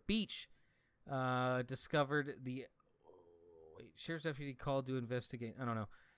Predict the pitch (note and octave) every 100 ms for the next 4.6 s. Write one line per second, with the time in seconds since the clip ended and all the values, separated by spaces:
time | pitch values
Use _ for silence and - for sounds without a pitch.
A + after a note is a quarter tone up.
0 | _ - C#3 C3+ C3+ - _ _ - C#3
1 | - F3 F#3 F3+ - E3+ D#3 - D#3+ D#3+
2 | C#3+ - C#3 C3 C3+ - C3+ C3+ B2+ C3
3 | B2 B2+ C3 B2+ C3 - C3+ C3+ C#3+ E3
4 | D3 C3 B2 B2+ B2